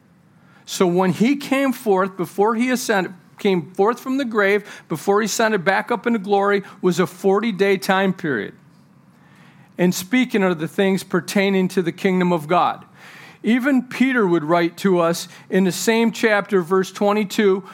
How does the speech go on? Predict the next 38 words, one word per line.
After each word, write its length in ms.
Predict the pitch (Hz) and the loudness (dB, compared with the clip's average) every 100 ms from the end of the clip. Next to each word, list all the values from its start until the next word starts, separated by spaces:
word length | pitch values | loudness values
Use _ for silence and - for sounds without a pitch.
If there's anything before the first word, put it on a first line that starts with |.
| - | -2
when 180 | 196 190 | 0 2
he 280 | 156 214 240 | 2 2 0
felt 380 | - 214 226 | 2 0 2
the 80 | 247 | 0
need, 380 | 233 190 165 170 | 2 2 2 0
though 160 | 165 170 | 0 2
he 120 | 196 | 0
didn't 220 | 202 185 | 0 0
need 180 | 185 220 | 0 0
to 80 | 147 | -2
do 200 | 143 143 | 0 0
this 180 | 160 | -2
'cause 180 | - 151 | -2 -6
God 240 | 135 165 175 | 0 0 2
already 260 | 170 175 | 0 0
had 220 | 175 175 | 0 0
someone 320 | 151 185 175 175 | -2 0 0 0
in 60 | |
the 80 | 170 | 0
plans 420 | 175 202 170 151 | 0 0 0 -2
by 160 | 147 135 | -2 -4
Saul 320 | 131 170 165 | 0 0 0
of 80 | 156 | 0
Tarsus, 440 | 175 180 180 131 | 0 0 -4 -8
who 80 | 156 | -4
would 100 | 143 | -2
be 100 | 143 | -4
Paul 240 | 139 151 | -2 -2
the 80 | 156 | 0
Apostle. 560 | 160 170 185 175 147 120 - - - | -4 0 0 0 -4 -8 -12 -14 -4
But 160 | 156 | -4
Peter 260 | 147 208 202 | 0 0 0
thought 300 | 190 196 190 | 2 0 0
that 120 | 165 | -4
somebody 460 | - 208 196 190 175 | -2 0 0 0 0
needed 340 | 170 170 160 | 0 0 -2
to 80 | 151 | -4
take 480 | 147 160 143 139 - | -2 -2 -2 -4 -20